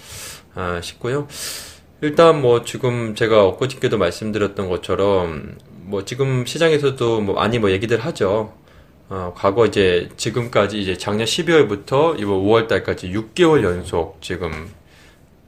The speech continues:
양봉이죠. 그러니까 육 개월 연속 상승인데, 어, 과거에 역사적으로 딱 세 차례 있었다고 합니다. 지금 팔십육 년도에 한 번, 이천이 년도에 한 번, 또 이천칠 년도에 한 번, 이렇게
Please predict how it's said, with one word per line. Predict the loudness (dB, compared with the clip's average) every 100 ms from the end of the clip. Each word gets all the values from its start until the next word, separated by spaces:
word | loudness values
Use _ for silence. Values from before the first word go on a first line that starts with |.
| -4
양봉이죠. | -2 0 0 -2 -4 -6 -6 -10 _ -8
그러니까 | -8
육 | 0
개월 | 4 4
연속 | 2 -4 -4 -6 -6
상승인데, | -8 -8 -8 -10 -6 -6 -6 -12 _ _ _ _ _ _ -10
어, | -6 -4 -4 -2
과거에 | 2 4 4 4 4
역사적으로 | 2 0 -2 -2 0 0 0
딱 | -2 -6
세 | -6 -6
차례 | -4 0 0 -2 -8 -12
있었다고 | -10 -8 -6 -4
합니다. | -4 -6 -6 -8
지금 | -10 -12 -8
팔십육 | -6 -6 -4 -6 -4
년도에 | -2 -2 -2 -2
한 | -4 -4
번, | -4 -4 -8 -20 -20 _ _ -20 _ _ _
이천이 | -12 -6 -2 2
년도에 | 4 4 2
한 | 0 -2 -6
번, | -6 -6 -12 -20 _
또 | -8
이천칠 | -8 -6 -6 -2 0
년도에 | 0 0 0 0
한 | -2 -6
번, | -8 -8
이렇게 | -4 -4 0 0 0